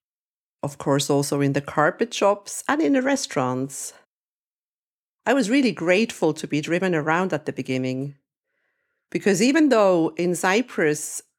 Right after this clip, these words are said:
driving was quite wild, Tunisian driving was a tad wilder. And I was quite shocked at the beginning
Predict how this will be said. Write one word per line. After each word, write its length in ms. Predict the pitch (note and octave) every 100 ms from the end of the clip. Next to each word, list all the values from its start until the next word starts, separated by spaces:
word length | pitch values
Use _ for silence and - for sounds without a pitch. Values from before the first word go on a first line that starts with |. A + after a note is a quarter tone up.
| -
driving 480 | - F3+ G3+ G#3 D#3+
was 160 | D#3
quite 440 | - - E3+ E3 C#3
wild, 760 | C3+ E3 G3 D3+ C3 - - - _ _ _ _ _ _ _
Tunisian 640 | - F#3 G#3 C#4 C4 F3+ D#3
driving 480 | D#3 D#3 D#3 D3 C#3+
was 220 | C3+ C#3+
a 40 |
tad 380 | C#3+ - E3 D#3+
wilder. 640 | D#3 D3 D#3 C#3+ B2 B2+ - _ _ _ _ _ _ _ _ -
And 100 | C#3
I 80 | D3
was 160 | D3+
quite 340 | - F3 F#3 F3+
shocked 440 | - F3 F3 -
at 100 | C#3+
the 80 | C#3
beginning 580 | C3 C#3 C3 C3 C3+